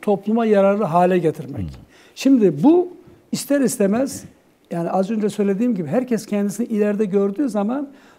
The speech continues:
Speaker 1: toplum içerisindeki devletin veya toplumun kendisinin oluşturduğu iş bölümüne rıza göstermiyor.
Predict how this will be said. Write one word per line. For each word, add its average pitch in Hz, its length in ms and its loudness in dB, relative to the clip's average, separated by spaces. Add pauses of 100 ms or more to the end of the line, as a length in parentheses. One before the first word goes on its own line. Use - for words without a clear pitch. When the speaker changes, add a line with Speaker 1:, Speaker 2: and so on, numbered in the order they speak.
Speaker 1:
toplum 285 360 -2
içerisindeki 196 920 0 (600)
devletin 208 880 2 (400)
veya 196 460 2 (600)
toplumun 208 500 0
kendisinin 196 800 -2 (420)
oluşturduğu 208 640 0
iş 247 260 0
bölümüne 214 340 4
rıza 202 300 4
göstermiyor. 165 680 0